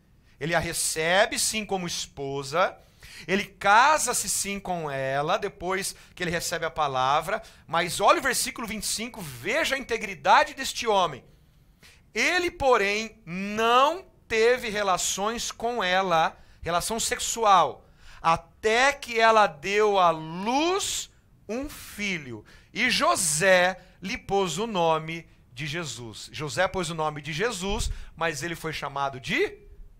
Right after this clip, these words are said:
Emanuel. Essa é a ordem do anjo. Mas eu não vou falar sobre Jesus, eu não vou falar sobre o Emanuel, eu quero falar, eu só trouxe essa, é, essa transferência de mentalidade pra você entender a, a, os detalhes que a Bíblia está dizendo.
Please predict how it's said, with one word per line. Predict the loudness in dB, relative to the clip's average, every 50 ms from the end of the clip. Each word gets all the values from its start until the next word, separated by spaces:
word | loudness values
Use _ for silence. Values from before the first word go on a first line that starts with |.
| -20 _
Emanuel. | -14 -14 -12 -12 -12 -12 -12 -12 -12 -12 -14 -16 -18 _ _ _ -2
Essa | 0 2 2 2 0 -2 0
é |
a | 0
ordem | 2 0 0 -2 -6 -12
do | -12 -12 -12
anjo. | -12 -12 -16 -18 -20 _ _ _ _ _ _ _ _ _ _ _ _ _ _ _ _ _ _ _ -6 -2
Mas | -2 2
eu | 2 2
não | 4 4
vou | 4 2
falar | 4 4 4 6 8 8 6 6
sobre | 4 2 -4 0 2 2 2 2 2 -4 -4
Jesus, | -4 -4 -4 -6 -4 -4 -4 -2 -2 -2 -4 -4 -8 -10 -10 -12 -12 -14 -18 -20 -20 -18 -6
eu | -4 -2 0
não | 2
vou | 2 2
falar | 2 2 4 6 8 6 6 6
sobre | 2 -6 -6 -4 -2 0 0 0 0 0
o | 0 0
Emanuel, | 0 2 0 0 0 0 0 2 4 6 8 8 8 6 4 2 -4 -10 -16 -16 -6 -4
eu | -4 -2
quero | 0 2 2 2 2
falar, | 0 0 0 2 4 4 2 2
eu | 0
só | 0 2 2 2
trouxe | 2 2 -2 0 0 0 0 0 0
essa, | 0 2 2 4 2 2 2 2 -6 -20 -16 -4
é, | 0 0 0 0 0
essa | -4 -4 -4
transferência | -6 -6 -6 -4 -4 -4 -4 -4 -2 0 0 0 0 0 -2 -6
de | -6 -6
mentalidade | -6 -6 -2 -2 -4 -4 0 2 2 2 2
pra | 0 -4
você | -4 -4 -6
entender | -8 -8 -6 -8 -8 -4 0 0 0 0 -2 -8 -20 -20 -10 -4
a, | -2 -2 -2 -2 -4
a, | -4 -4
os | -4 -4 0
detalhes | -2 -2 -2 2 4 6 6 6 4 2 -2 -2
que | 0
a | 0 0
Bíblia | -2 -4 -6 -8
está | -6 -6 -6
dizendo. | -6 -6 -8 -8 -6 -4 -4 -4 -4 -6 -10